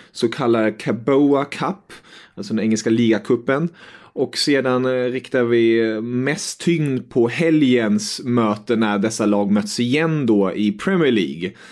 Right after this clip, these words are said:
För det var ju ett rätt så B-betonat Liverpool som ändå gick in i den här matchen, likväl som Chelsea. Ehm, man kan ju bara nämna här Mourinho, Lovren, Matip, Klein i backlinjen och sen Mignolet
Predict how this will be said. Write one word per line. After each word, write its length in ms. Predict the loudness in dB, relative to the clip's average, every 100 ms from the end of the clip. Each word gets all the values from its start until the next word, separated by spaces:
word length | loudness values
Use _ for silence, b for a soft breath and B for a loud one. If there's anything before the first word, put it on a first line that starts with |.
| B B B
För 220 | -2 0
det 100 | 2
var 320 | 0 2 4
ju 160 | 4 2
ett 200 | 0 -4
rätt 100 | -4
så 100 | -4
B-betonat 1120 | -2 0 2 0 0 -4 0 2 2 0 0
Liverpool 600 | 2 4 2 0 0 0
som 200 | 0 0
ändå 180 | 2 2
gick 260 | 2 -2
in 220 | -2 0 2
i 20 |
den 100 | 2
här 80 | 0
matchen, 460 | -4 -6 -2 0
likväl 500 | 0 -2 -4 -2 -2
som 180 | -4 -4
Chelsea. 540 | -2 -2 -2 -4 -6 -6 B B B B
Ehm, 460 | -18 -16 -14 -14 -12
man 280 | -6 -2 0
kan 80 | 0
ju 60 |
bara 140 | 2 2
nämna 500 | 2 2 2 2 0
här 280 | -2 -4 -6 B B
Mourinho, 840 | 2 4 4 2 2 2 2 2
Lovren, 720 | 2 2 2 2 2 2 0 -2
Matip, 760 | 0 2 0 -2 -2 -2 -2
Klein 640 | -8 -2 0 0 0 -2 -4
i 120 | -2
backlinjen 680 | -2 -6 -8 0 0 2 2
och 60 | 0
sen 240 | 0 2
Mignolet 640 | 2 4 4 4 4 2